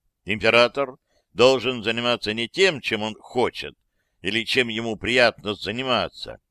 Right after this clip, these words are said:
а тем, чем нужно заниматься для блага государства и каждого из подданных. Точно так же и сейчас. Он даже и не подумал отказать в аудиенции генералу Штанникову,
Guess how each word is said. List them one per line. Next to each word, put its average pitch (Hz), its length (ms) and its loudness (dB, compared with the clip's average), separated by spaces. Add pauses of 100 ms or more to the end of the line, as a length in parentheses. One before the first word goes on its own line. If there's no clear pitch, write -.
(400)
а 98 120 0
тем, 165 320 2
чем 110 320 -4
нужно 131 360 -4
заниматься 107 640 -4
для 98 280 0 (300)
блага 113 380 2
государства 92 720 -2
и 90 180 -8
каждого 139 560 0
из - 120 -10
подданных. 120 540 -6 (640)
Точно 101 440 0
так 120 320 4
же 107 140 -8
и 98 40 -12
сейчас. 117 600 -4 (540)
Он 123 300 0
даже 135 360 2
и 143 40 -4
не 139 120 -8
подумал 139 420 -2
отказать 127 580 -2
в 90 60 -4
аудиенции 104 760 -2
генералу 104 540 -2
Штанникову, 113 720 -6